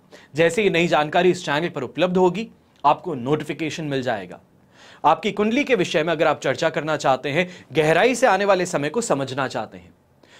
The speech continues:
कोई बड़ा फैसला लेने वाले हैं, तो समय रहते इन फोन नंबर्स पे संपर्क करके अपना अपॉइंटमेंट जरूर ले लीजिएगा। हमेशा की तरह प्रार्थना आप सभी के लिए यही करता हूं और करता रहूंगा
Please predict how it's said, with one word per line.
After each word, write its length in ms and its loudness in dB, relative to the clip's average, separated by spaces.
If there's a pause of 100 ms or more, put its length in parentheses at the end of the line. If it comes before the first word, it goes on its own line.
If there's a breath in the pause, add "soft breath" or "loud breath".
(120)
कोई 100 4
बड़ा 220 4
फैसला 520 0
लेने 260 -2
वाले 260 -2
हैं, 260 -4
तो 120 -10
समय 420 0
रहते 320 -2 (440 soft breath)
इन 140 -2
फोन 280 2
नंबर्स 360 -4
पे 120 -8
संपर्क 460 -2
करके 320 0 (360 loud breath)
अपना 240 2
अपॉइंटमेंट 520 -2 (140)
जरूर 360 0
ले 140 -2
लीजिएगा। 420 -12 (560 soft breath)
हमेशा 360 2
की 140 -2
तरह 260 2
प्रार्थना 440 2
आप 100 0
सभी 320 2
के 120 -8
लिए 100 -2
यही 320 -2
करता 280 -2
हूं 140 0
और 80 2
करता 300 -2
रहूंगा 340 -10